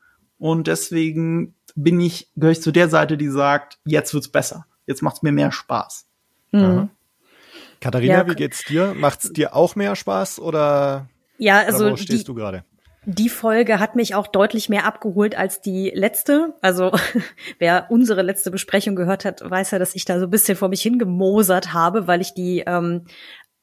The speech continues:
Speaker 2: etwas schwierig fand. Ich hatte ja so ein bisschen dieses Problem, dass ich Boba auch extrem passiv fand bis jetzt.
Speaker 1: Mhm.
Speaker 2: Dieses, dass ihm die Dinge irgendwie nur passieren und er nichts macht. Also dieses, es wird einem die ganze Zeit gesagt, dass er so der geile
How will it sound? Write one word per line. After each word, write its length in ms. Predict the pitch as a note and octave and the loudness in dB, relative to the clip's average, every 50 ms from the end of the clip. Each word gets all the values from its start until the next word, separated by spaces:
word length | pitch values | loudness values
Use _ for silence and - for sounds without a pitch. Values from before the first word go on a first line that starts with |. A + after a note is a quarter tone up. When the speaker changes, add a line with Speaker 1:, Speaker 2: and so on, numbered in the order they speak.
| _ _ _ _ | _ _ _ _
Speaker 2:
etwas 320 | - A3 G#3 G#3 G#3 - - | -4 -2 0 0 0 0 0
schwierig 460 | - G#3 G#3 C4+ C4+ C#4+ C4+ - - | 0 0 0 0 0 0 -2 -4 -4
fand. 400 | - A#3+ B3 C4+ D4+ D#4+ - - - | -4 -2 0 2 2 0 0 -4 -6
Ich 180 | - - G#3 | -6 -4 -2
hatte 120 | G#3+ G#3+ A#3 | -2 0 0
ja 120 | G#3 F#3+ | 0 0
so 80 | G3+ F#3 | 0 -2
ein 40 | |
bisschen 220 | G3+ A3+ - A3 F#3+ | -2 -2 -2 -2 -2
dieses 240 | G3+ G#3 G#3 - - | -2 -4 -4 -6 -6
Problem, 380 | - G3+ F3 F3+ G3+ A#3 A3+ | -6 -6 -2 0 2 2 2
dass 160 | G#3 G3+ - | 0 -2 -2
ich 120 | G3+ - - | -4 -6 -4
Boba 280 | - F#3 G#3+ A#3 G#3+ | -2 0 2 2 2
auch 180 | - G3 - - | 2 0 -2 -4
extrem 480 | F#3 - - - - - G#3 G3+ F#3+ - | -4 -4 -4 -4 -4 -2 -2 -2 -2 -2
passiv 460 | - C4+ - - - F#3+ E3+ E3 - | -2 -2 -2 0 0 -2 -2 -4 -2
fand 320 | - D#3+ D3+ D3+ D3+ - | -2 -2 -2 -2 -4 -6
bis 180 | - D3+ - - | -6 -6 -4 -2
jetzt. 400 | E3 E3 A#3 B3+ - - - _ - - | -2 -2 -2 -2 -6 -8 -10 _ -10 -6
Speaker 1:
Mhm. 360 | E3+ D#3+ D#3 D3+ D#3 D#3+ E3 | -4 -2 -2 -2 -2 -4 -4
Speaker 2:
Dieses, 240 | F3+ G3 G3 F3+ F#3 | -2 -2 -2 0 2
dass 260 | G3+ G3+ G3 - - - _ | 2 2 2 0 -4 -8 _
ihm 280 | - A3 A#3+ B3 A#3+ G#3 | 0 2 4 4 4 2
die 100 | G#3 E3+ | 0 -2
Dinge 260 | A3 A3+ A3 A#3 - | 0 2 2 2 2
irgendwie 280 | - G3 F#3 G#3+ F#3+ | 0 -2 -2 0 0
nur 180 | G3+ G#3+ A3 G#3+ | 2 2 0 0
passieren 580 | - - - - - - G#3+ G#3 A#3+ B3+ B3 G#3 | -2 -4 -2 -2 0 0 0 0 2 2 2 0
und 120 | F#3+ - | -2 -2
er 120 | G3 G3 | -2 -2
nichts 360 | G3 G3 F#3+ - - - - G3 | -2 -2 -4 -6 -6 -6 -2 0
macht. 280 | G3 B3 - - - | 0 0 0 -2 -6
Also 200 | - F3+ F3 F#3 | -2 -2 -2 -2
dieses, 260 | F3+ F#3 F3 F#3+ F3+ | -2 -2 -2 -4 -4
es 240 | - - F3 - - | -4 -2 -4 -2 0
wird 240 | F#3+ G#3 A#3 A3+ - | 2 2 2 2 0
einem 160 | F#3+ F#3+ G#3 | -2 0 0
die 100 | G#3 G3+ | 0 -2
ganze 280 | - G3 A3 A3 G#3 G3+ | -2 -2 -2 -4 -6 -6
Zeit 320 | - - F#3+ F#3+ F#3+ - | -4 -2 -2 -2 -2 -2
gesagt, 500 | G3 E3+ E3 F3 D#3+ F3+ A#3 - - - | -4 -2 0 0 0 0 -2 -4 -6 -6
dass 140 | G3+ - - | -6 -6 -4
er 120 | - G3 | -2 -2
so 100 | G3 G#3 | -2 -2
der 160 | F3+ F#3 F3+ E3+ | -2 -2 -2 -2
geile 640 | F#3+ F3+ F#3 G3+ A3 A3 G3+ G3+ G3+ G3 F3 - | 0 0 0 0 0 2 2 2 2 2 0 -2